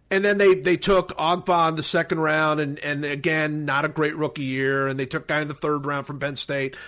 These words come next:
not a great rookie year. Uh, and then they, instead of taking Dak Prescott, uh, which would have been obviously pretty good, uh, they took Cody Kessler. W-, and even at the time, people were like, "Why did you take Cody Kessler?"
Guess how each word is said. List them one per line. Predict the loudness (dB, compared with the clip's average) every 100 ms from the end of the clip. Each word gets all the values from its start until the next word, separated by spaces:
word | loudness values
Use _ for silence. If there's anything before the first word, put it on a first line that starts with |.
| -8
not | -2 -2
a |
great | 0 -2 -2
rookie | -4 -4
year. | -4 -2 -2 -4 -12 -20 -8
Uh, | -4 -4 -4
and | 0
then | 2 4
they, | 4 2 -4
instead | -4 0 0
of |
taking | 2 0 0
Dak | -2 -2 0
Prescott, | -2 0 -2 -2 -4 -6 _ _ _ _
uh, | -4 -4 -4
which | -6 -4
would | -6
have | -4
been | -6 -8 -10 -14 -8
obviously | -6 -6 -8 -10 -14 _ _
pretty | -6 -6 -6 -14 _
good, | -4 -2 -4 -8 -18 -20 _ -4
uh, | -2
they | -2
took | -2 0
Cody | 0 0
Kessler. | 0 0 0 0 0 0
W-, | -6 -8 -4
and | -4 0
even | 0 0
at |
the | -4
time, | -2 2 4 2
people | 0 -4 -2
were | -2
like, | -2 -4
"Why | -2 -2 -2
did | -4 -8
you |
take | -8 -8
Cody | -8 -8
Kessler?" | -8 -8 -8 -6 -8